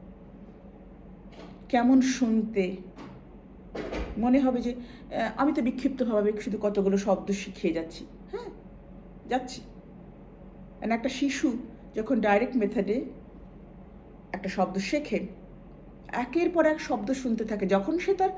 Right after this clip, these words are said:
তার অক্ষর পরিচিতি হয়, তার আগে কয়েক হাজার শব্দ ভাণ্ডার তার মস্তিষ্কের মধ্যে গেঁথে রয়েছে। কয়েক, অসংখ্য শব্দের বিন্যাসে তৈরি অক্ষর, মানে, আহ, অক্ষরের বিন্যাসে তৈরি শব্দ, সেই শব্দ থেকে তৈরি বাক্য,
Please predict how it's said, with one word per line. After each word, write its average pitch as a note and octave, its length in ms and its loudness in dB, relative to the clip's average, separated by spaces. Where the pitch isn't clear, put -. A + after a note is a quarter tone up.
তার A#3+ 280 4
অক্ষর B3+ 320 4
পরিচিতি D4 380 2
হয়, D4 280 4
তার B3+ 180 6
আগে C4 200 4
কয়েক C#4 340 6
হাজার A#3+ 800 6
শব্দ A3 360 4
ভাণ্ডার B3 380 8
তার G#3+ 180 6
মস্তিষ্কের A#3 480 -2
মধ্যে G#3+ 240 6
গেঁথে G3+ 300 4
রয়েছে। F#3 320 0
কয়েক, G#3 200 4
অসংখ্য F#4+ 880 4
শব্দের G#3 460 4
বিন্যাসে A#3 680 6
তৈরি A3 360 4
অক্ষর, B3 580 4
মানে, F#3 220 4
আহ, E3+ 1080 -2
অক্ষরের C4+ 420 6
বিন্যাসে A#3+ 420 4
তৈরি A3+ 240 2
শব্দ, B3+ 640 6
সেই G#3 200 0
শব্দ G#3 300 0
থেকে C4 220 0
তৈরি G#3+ 320 2
বাক্য, C#4 720 4